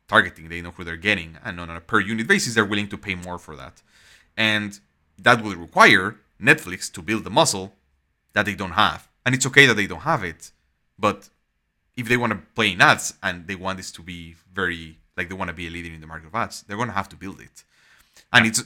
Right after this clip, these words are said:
Speaker 1: and it, the problem with them is that they're gonna be competing against players like Disney, who has Hulu,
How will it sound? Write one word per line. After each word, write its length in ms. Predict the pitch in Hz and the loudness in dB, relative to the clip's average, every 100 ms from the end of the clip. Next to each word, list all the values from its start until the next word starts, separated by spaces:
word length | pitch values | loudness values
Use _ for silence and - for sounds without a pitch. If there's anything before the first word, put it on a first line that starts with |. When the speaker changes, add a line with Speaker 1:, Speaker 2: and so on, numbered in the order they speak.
| - | 0
Speaker 1:
and 120 | 113 | -2
it, 180 | 110 110 | -2 -10
the 80 | |
problem 360 | - 139 233 151 | 0 2 2 0
with 180 | 90 85 | -2 -6
them 300 | 82 113 _ 117 | -6 -8 _ -6
is 100 | 104 | -2
that 80 | 104 | 4
they're 120 | 143 | 4
gonna 160 | 151 | 6
be 80 | 135 | 2
competing 420 | 135 131 135 127 104 | 0 0 2 2 0
against 280 | 95 90 | -4 -8
players 300 | 110 110 101 95 | 2 2 2 -2
like 280 | 85 - _ _ _ _ _ | -6 -8 _ _ _ _ _
Disney, 480 | 117 202 90 113 - _ _ _ - | -4 -2 -2 -6 -8 _ _ _ -4
who 80 | |
has 220 | 123 135 - | 8 8 8
Hulu, 420 | 202 233 104 | 4 4 4